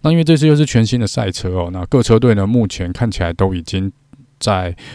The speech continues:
呃，着手进行处理这个问题，所以到时候会看到画面，就是看到车手的车子呢，很明显哦，在这个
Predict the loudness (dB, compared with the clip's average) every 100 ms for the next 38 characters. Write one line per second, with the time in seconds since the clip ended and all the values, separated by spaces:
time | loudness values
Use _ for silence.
0 | -12 -6 -6 -6 -10 -2 0 0 -4 -6
1 | -4 -2 -4 -6 -6 -6 -4 -4 -4 -4
2 | -4 -2 -2 -2 -6 -8 -16 -20 -16 2
3 | 2 2 -2 0 2 4 4 2 -2 0
4 | 2 2 2 0 -2 0 0 0 0 0
5 | 0 -2 -4 -2 0 0 -2 -4 0 0
6 | 0 -2 -2 -2 -6 -8 -8 -4 -4 -4
7 | -4 -4 -4 -6